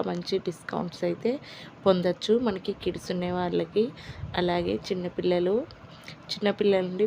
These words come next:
పెద్ద పిల్లల వరకు మనకి మంచి మంచి ఆఫర్స్ అయితే రన్నింగ్ సేల్ అవుతుందండి. ఒకసారి ట్రై చేయండి. అలాగే మన ఛానల్ కనుక ఫస్ట్ టైమ్ చూసినట్లయితే ప్లీజ్ ఒక లైక్ చేసి షేర్ చేయండి. మీరు షేర్ చేయటం వల్ల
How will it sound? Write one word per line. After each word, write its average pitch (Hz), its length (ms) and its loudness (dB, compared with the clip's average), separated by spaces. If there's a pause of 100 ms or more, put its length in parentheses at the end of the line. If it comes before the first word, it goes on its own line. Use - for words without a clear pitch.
పెద్ద 196 180 4 (100)
పిల్లల 185 320 2
వరకు 175 300 -2
మనకి 180 300 -4
మంచి 180 480 -4
మంచి 175 240 -2 (160)
ఆఫర్స్ - 380 -2
అయితే 180 200 0 (160)
రన్నింగ్ 175 400 -2
సేల్ 175 260 0
అవుతుందండి. 175 640 0 (600)
ఒకసారి 185 360 0 (120)
ట్రై 185 120 4 (200)
చేయండి. 185 280 0 (160)
అలాగే 185 380 4
మన 185 180 0
ఛానల్ 180 360 0
కనుక 180 300 -2
ఫస్ట్ 170 240 -2
టైమ్ 185 220 0
చూసినట్లయితే 175 640 0 (580)
ప్లీజ్ 226 260 4 (160)
ఒక 190 200 0
లైక్ 180 200 2 (100)
చేసి 185 340 -2
షేర్ 202 280 0
చేయండి. 185 360 0
మీరు 202 200 2
షేర్ 175 220 6
చేయటం 175 340 0
వల్ల 185 160 2